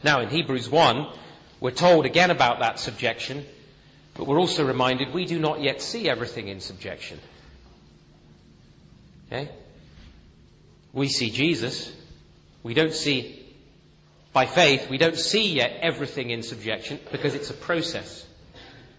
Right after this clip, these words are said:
He must reign until he puts all his enemies under his feet. And the last enemy to be defeated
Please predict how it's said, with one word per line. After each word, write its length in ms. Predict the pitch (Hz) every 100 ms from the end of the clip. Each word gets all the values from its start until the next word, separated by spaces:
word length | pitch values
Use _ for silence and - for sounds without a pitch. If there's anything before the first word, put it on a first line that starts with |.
| - _ _
He 200 | 156 180
must 260 | 165 - 127
reign 320 | 139 151 151
until 260 | 139 143
he 100 | 127
puts 260 | 120 135 -
all 380 | 160 151 147 151
his 180 | 139 123
enemies 440 | 135 127 123 120
under 240 | 123 117
his 240 | 104 101 -
feet. 380 | - 95 - - - _ _ - _ - - -
And 80 | 113
the 60 | 104
last 440 | 117 135 127 -
enemy 380 | 131 120 117 113
to 120 | 113
be 160 | 117 107
defeated 520 | 98 - 117 - 87